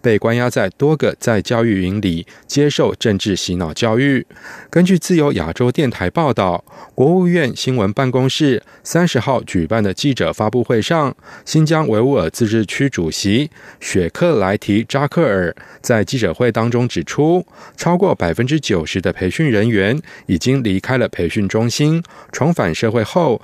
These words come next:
也都找到了适合自己的工作。不过，他们并未提供确切的人数。针对这项说法，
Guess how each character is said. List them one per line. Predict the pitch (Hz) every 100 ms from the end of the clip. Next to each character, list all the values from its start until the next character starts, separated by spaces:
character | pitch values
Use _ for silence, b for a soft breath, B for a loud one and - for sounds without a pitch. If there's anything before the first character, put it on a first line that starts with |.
| B
也 | - 90
都 | - 147
找 | 156 85 80
到 | 117
了 | 107
适 | 95 - 127
合 | 90 90
自 | -
己 | 127 87
的 | 80
工 | 110 127
作。 | 127 160 131 _ - B B
不 | - 127
过， | 196 170
他 | -
们 | 139 117
并 | 143
未 | 143 131
提 | - 98
供 | 98 156 151
确 | - 107
切 | - 101
的 | 80
人 | 80 80
数。 | - 175 156 - - B B B
针 | - 120
对 | 127
这 | 110
项 | 113 113
说 | 104 170
法， | 175 131 98